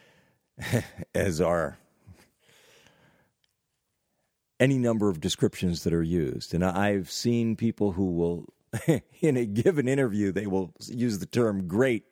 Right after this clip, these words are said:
you know, multiple, multiple times. That's rather ridiculous. But as far as candidates go,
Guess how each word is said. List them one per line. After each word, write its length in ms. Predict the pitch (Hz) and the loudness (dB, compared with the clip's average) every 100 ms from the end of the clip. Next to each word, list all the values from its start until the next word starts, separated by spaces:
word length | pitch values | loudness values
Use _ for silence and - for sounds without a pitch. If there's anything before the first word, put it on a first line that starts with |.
| _ _ _ - | _ _ _ -2
you 100 | 160 | 0
know, 160 | 127 107 _ _ - | 2 0 _ _ -2
multiple, 800 | 123 131 160 196 - 120 - 110 | 0 4 4 4 -2 -2 0 2
multiple 440 | 110 104 78 85 | 2 0 -4 -6
times. 560 | - 110 87 76 - - _ _ _ | 0 0 0 -4 -10 -18 _ _ _
That's 200 | - - | -14 -6
rather 440 | 87 78 92 135 135 | -2 0 2 2 0
ridiculous. 560 | 113 104 - 71 73 | 0 -2 -4 -6 -8
But 340 | - 107 95 - _ _ _ _ _ _ _ _ _ _ _ _ _ _ _ _ _ _ _ 101 | 0 2 2 -4 _ _ _ _ _ _ _ _ _ _ _ _ _ _ _ _ _ _ _ 0
as 160 | 104 | 0
far 360 | - 139 170 165 | 0 2 4 2
as 460 | - 131 117 104 | 2 2 2 -2
candidates 880 | - - 127 123 104 80 - - - | -6 -4 0 2 0 -2 -6 -10 -8
go, 340 | - 90 - | -2 -2 -4